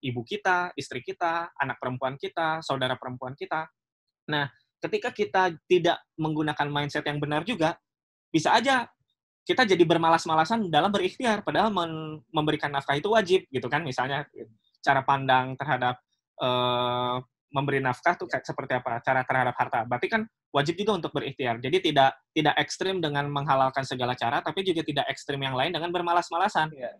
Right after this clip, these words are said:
Speaker 1: Nah, keseimbangan-keseimbangan merespon ini, keseimbangan-keseimbangan mindset ini memang menurut saya penting supaya, eh, ketika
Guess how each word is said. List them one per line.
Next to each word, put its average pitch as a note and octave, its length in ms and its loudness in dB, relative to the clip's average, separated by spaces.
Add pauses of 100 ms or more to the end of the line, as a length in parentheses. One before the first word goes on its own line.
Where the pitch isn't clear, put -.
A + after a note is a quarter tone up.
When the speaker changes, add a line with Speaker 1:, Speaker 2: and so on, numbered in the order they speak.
(200)
Speaker 1:
Nah, D#3 160 4
keseimbangan-keseimbangan D#3+ 1120 0
merespon C#3+ 480 -4
ini, F3 320 -4
keseimbangan-keseimbangan C#3 800 -6
mindset C3 320 -8
ini F3+ 160 -8
memang C#3+ 220 -6
menurut C3 240 -6
saya C3+ 160 -6
penting C3 340 -8 (560)
supaya, D#3 640 4 (640)
eh, D3+ 540 2
ketika G#3 420 2